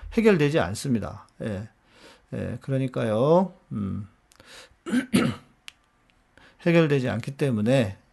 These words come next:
예. 음. 아휴, 뭐, 오늘 또 이야기를 하니까 우리 이렇게, 에,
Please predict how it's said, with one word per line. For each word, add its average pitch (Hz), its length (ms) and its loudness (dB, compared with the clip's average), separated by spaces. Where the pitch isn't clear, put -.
예. 101 300 -8
음. 95 320 -8
아휴, 107 320 2
뭐, 107 340 -8
오늘 165 140 0
또 160 100 0
이야기를 160 340 6
하니까 170 420 0
우리 143 320 0
이렇게, 131 400 -2
에, 151 40 -6